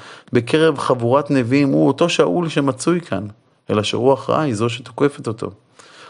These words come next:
המלוכה אמנם נלקחה ממנו, אבל הוא כאדם, כאדם פרטי יכול לעשות תיקון, לחזור לעצמו. נמשיך. "ויברח דוד מניות ברמה, ויה-, ויבוא ויאמר לפני יהונתן,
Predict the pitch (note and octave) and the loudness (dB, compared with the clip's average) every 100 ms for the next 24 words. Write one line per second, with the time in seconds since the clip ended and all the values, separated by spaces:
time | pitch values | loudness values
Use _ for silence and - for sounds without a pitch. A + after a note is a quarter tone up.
0 | - A2+ B2 B2 A#2 E3 D3 C3+ B2+ B2 | -8 0 2 2 0 0 0 0 0 -2
1 | A2+ - A#2 - D#3 D3 G#2+ G2 C3 A#2 | -4 -4 -4 -4 -2 -2 -2 -2 -4 -2
2 | A#2+ F3 - D3 C3 E3+ D#3 A2 A2 - | -2 0 0 2 2 2 0 -4 -10 -18
3 | - - _ - A2+ C3+ D#3 D3 B2+ D#3+ | -20 -20 _ -2 2 2 0 -2 0 0
4 | D3 E3 D#3+ E3 D#3+ C#3+ - E3 C#3 A#2 | 2 2 0 -2 -4 -4 -2 0 0 -2
5 | A#2 D3 F3+ D#3+ A2+ - F#2+ G2+ _ _ | -4 -4 -4 -4 -6 -8 -12 -12 _ _
6 | _ _ - G2+ - G#2 - - _ - | _ _ -8 -6 -4 -6 -8 -20 _ -20
7 | - - - - _ - A2+ C3+ E3+ C#3 | -20 -20 -20 -20 _ 0 2 2 0 0
8 | C#3 C#3+ B2 A#2 B2 A#2+ G#2 G#2 A2 G#2+ | 0 0 0 0 0 0 0 0 0 2
9 | G#2 G2+ G#2 G#2+ G#2 A2+ D#3+ C3 A2 C#3 | 2 2 0 2 2 2 0 2 0 2
10 | D3+ B2 A#2 B2 C3+ C3+ A2+ A2 D3 | 0 -2 -4 -2 0 0 -2 0 -2